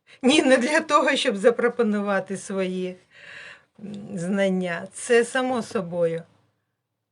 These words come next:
А є люди, які зараз загубилися у тих подіях, що нас оточують. Тому, якщо у вашому житті, житті є хоч краплиночка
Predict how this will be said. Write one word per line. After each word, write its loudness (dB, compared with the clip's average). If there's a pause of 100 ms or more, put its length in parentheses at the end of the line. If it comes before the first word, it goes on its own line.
А 2
є 0
люди, -2
які -6
зараз -6 (300)
загубилися -2 (880)
у -10
тих -8
подіях, -6 (760)
що -4
нас -6
оточують. -10 (600)
Тому, -2
якщо -2
у -4
вашому -2
житті, -6 (380)
житті -6
є 2
хоч -4
краплиночка -2